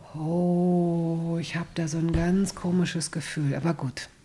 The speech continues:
Paul kam immer pünktlich von der Arbeit nach Hause.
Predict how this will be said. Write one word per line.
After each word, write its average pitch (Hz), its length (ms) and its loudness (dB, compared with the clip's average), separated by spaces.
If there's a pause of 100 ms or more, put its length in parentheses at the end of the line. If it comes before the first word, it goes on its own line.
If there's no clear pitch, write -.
(680)
Paul 170 340 10
kam 156 300 4
immer 202 240 8
pünktlich 180 460 2
von 160 120 2
der 151 120 4
Arbeit 196 280 2
nach 185 160 2
Hause. 175 400 4